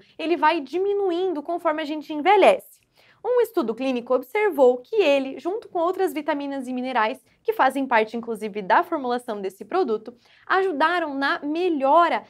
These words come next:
da pele, da aparência, da hidratação e redução da profundidade de rugas. A astaxantina é proveniente de microalgas e conhecida como um dos maiores antioxidantes encontrados na natureza,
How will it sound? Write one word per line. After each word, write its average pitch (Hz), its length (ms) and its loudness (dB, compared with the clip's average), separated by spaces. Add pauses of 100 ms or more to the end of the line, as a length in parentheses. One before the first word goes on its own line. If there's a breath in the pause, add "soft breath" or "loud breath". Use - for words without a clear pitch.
(140)
da 330 200 0
pele, 320 440 4
da 233 200 2
aparência, 240 680 -2
da 254 240 2
hidratação 254 840 -2
e 285 80 -6
redução 359 680 -2
da 359 80 2
profundidade 330 640 -2
de 320 80 -4
rugas. 277 360 2 (600)
A 427 200 2
astaxantina 226 1000 -2 (280 soft breath)
é 320 140 2
proveniente 339 640 0
de 262 100 -4
microalgas 233 720 2
e 294 100 -6
conhecida 370 480 -2
como 370 220 -4
um 381 40 -2
dos 359 140 -4
maiores 349 380 0
antioxidantes 330 880 -4
encontrados 330 640 0
na 320 140 -4
natureza, 302 640 2